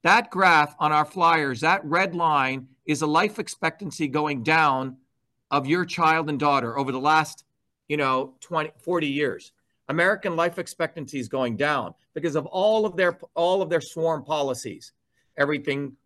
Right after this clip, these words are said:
Obama did, everything Trump did, Biden did, Clinton did, the Kennedys did. It was John Kennedy who created the nineteen sixty-two Vaccination Act. And his brother saved all the pharma companies. You see, all of these people in the swarm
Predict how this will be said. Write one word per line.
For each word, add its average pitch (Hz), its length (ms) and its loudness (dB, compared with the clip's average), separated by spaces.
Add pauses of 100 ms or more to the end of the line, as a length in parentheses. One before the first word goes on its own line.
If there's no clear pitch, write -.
Obama 156 500 2
did, 180 220 0
everything 117 400 -4
Trump 170 380 -4
did, 175 280 -4
Biden 156 360 0
did, 170 240 -2
Clinton 170 340 -4
did, 180 200 -2
the 139 80 -4
Kennedys 139 440 -4
did. 104 220 -4 (520)
It - 40 -12
was 143 120 -4
John 170 300 2
Kennedy 196 320 -2
who 143 60 -6
created 160 260 -2
the 143 60 -6
nineteen 143 340 -6
sixty-two 143 420 -10
Vaccination 127 640 -4
Act. 92 280 -10 (520)
And 143 100 -6
his 143 120 0
brother 175 380 4
saved 165 340 2
all 147 120 2
the 135 80 -4
pharma 135 340 -2
companies. 101 560 -8 (680)
You 147 80 -4
see, 175 380 6 (360)
all 202 360 6
of 202 100 0
these 220 240 -4
people 190 380 -6
in 175 40 -4
the 170 80 -2
swarm 139 600 -2